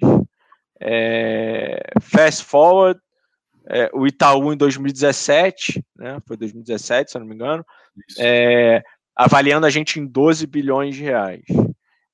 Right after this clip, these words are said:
Speaker 1: E, e logo depois veio o I P O, logo depois, enfim, dois mil, final de dois mil e dezenove, o I P O avaliando a gente em,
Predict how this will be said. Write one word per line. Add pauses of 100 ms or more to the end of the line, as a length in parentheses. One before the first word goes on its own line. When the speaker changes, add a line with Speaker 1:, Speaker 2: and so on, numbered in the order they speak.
Speaker 1:
E,
e
logo
depois
veio
o
I
P
O,
logo
depois,
enfim,
dois
mil, (280)
final
de
dois
mil
e
dezenove, (320)
o
I
P
O
avaliando
a
gente
em,